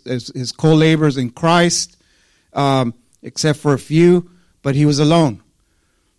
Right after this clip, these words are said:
But you ask, you know, after all that intense difficulties that he had endured, all those hardships, what kept him going? He still did not lose heart in,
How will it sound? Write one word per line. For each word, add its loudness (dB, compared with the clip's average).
But 0
you 2
ask, 2
you -2
know, 2
after 0
all 4
that 2
intense -4
difficulties -2
that -2
he -2
had 0
endured, 2
all 0
those -4
hardships, -2
what 0
kept 0
him -2
going? -6
He -6
still 0
did -2
not 0
lose -2
heart 0
in, -6